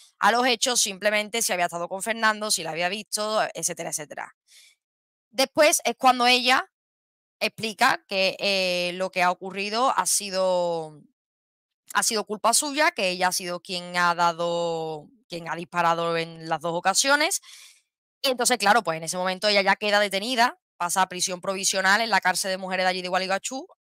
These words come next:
hasta que se celebra, se celebró el juicio, que fue el mismo año, a escasos meses, y fue sentenciada a cadena perpetua, siendo la mujer más joven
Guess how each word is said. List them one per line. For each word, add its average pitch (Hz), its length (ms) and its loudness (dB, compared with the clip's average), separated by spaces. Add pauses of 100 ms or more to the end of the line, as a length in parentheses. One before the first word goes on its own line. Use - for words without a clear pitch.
(160)
hasta 285 600 2
que 233 100 -6
se 202 100 -6
celebra, 175 600 0
se - 160 -8
celebró 165 320 -8
el 175 40 -8
juicio, 240 400 -2
que 226 120 -4
fue 190 160 -4
el 180 40 -6
mismo 190 320 -4
año, 233 240 0
a 254 40 2
escasos 196 360 -2
meses, 233 360 -4 (360)
y 196 120 -8
fue 196 160 2
sentenciada 190 560 2
a - 20 6
cadena 175 300 2
perpetua, 160 560 -12 (360)
siendo 254 640 2 (320)
la 180 600 2
mujer 233 560 -2 (220)
más - 240 0
joven 247 440 2